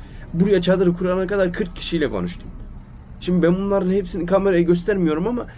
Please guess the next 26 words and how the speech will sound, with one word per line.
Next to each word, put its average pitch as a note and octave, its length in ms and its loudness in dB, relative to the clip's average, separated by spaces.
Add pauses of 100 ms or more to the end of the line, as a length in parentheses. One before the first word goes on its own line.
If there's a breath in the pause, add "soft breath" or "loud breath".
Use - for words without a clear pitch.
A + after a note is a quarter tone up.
(200 loud breath)
yani F#3 200 4
konuşuyorum. F3 560 2
Yani C3+ 200 -2
burada E3+ 280 0 (1120 loud breath)
şey F3 280 4
değil G#3+ 200 -2
yani, B2+ 220 2
bunu E3+ 200 4 (240)
kafana E3+ 340 2
göre E3+ 240 0
kuramıyorsun D3+ 840 0
buraya. F2+ 220 -6 (840)
Her B3+ 260 2
neyse F3 300 2
işte, F#3+ 320 -2 (600)
öyle A3+ 280 2
muameleye G3 680 2 (920)
insan F3 380 4
kızar. C3+ 300 -2
Yani C#3+ 300 0
biraz E3+ 240 4
empati E3 380 -2
yaptığında D#3 600 0 (1000 loud breath)
benim E3 400 2
nasıl E3 300 0
bir D3+ 180 0